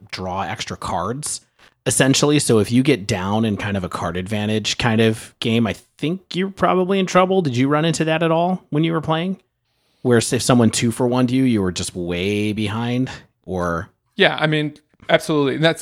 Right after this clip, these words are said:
Speaker 2: that's kind of my point with, like, just scooping to Liliana the Veil. Like, once, once your opponents can, like, remove creatures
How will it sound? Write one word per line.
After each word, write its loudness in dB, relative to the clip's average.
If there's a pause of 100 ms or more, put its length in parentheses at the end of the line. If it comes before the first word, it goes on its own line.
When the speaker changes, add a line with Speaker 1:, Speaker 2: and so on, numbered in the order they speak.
Speaker 2:
that's -2
kind 0
of -2
my 0
point -4
with, -8
like, -2
just -6
scooping -6
to -8
Liliana -6
the -12
Veil. -10 (300)
Like, -4
once, -4
once -4
your 2
opponents -2
can, -6
like, -6
remove -4 (340)
creatures -4